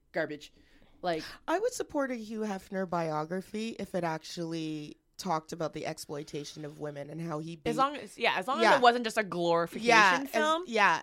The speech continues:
Speaker 2: like, if it was, and this is the thing, is that a lot of these films have no fucking depth anyway.
Speaker 1: Yeah.
Speaker 2: So I don't know. So if they're like, "What's happening to Hollywood?" Hollywood was shit anyway. T V is,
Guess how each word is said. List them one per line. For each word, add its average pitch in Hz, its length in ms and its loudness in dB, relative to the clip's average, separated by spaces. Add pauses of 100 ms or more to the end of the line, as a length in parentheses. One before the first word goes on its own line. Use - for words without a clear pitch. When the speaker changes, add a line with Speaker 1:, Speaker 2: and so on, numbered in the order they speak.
(140)
Speaker 2:
like, 214 320 0
if 254 160 2
it 302 100 -4
was, 254 260 0 (260)
and 247 160 -2
this 277 160 -4
is 254 80 -10
the 240 100 -6
thing, 254 240 -4
is 202 140 -6
that 190 160 -2
a 190 40 -2
lot 196 220 -2
of 220 80 0
these 202 220 -8
films 208 320 -4
have 202 160 -4
no 190 80 -4
fucking 185 320 -6
depth 165 320 -6
anyway. 151 480 -6
Speaker 1:
Yeah. 160 240 -14
Speaker 2:
So 226 380 2 (280)
I 226 160 8
don't 269 300 2
know. 214 380 0
So 220 240 0
if - 200 -4
they're 247 220 2
like, 220 260 -2
"What's 277 220 -4
happening 285 460 -4
to 269 120 -4
Hollywood?" 247 400 -2
Hollywood 330 400 -6
was 294 160 -6
shit 285 380 -4
anyway. 254 640 -4 (800)
T 359 260 -2
V 311 320 -4
is, 240 160 -2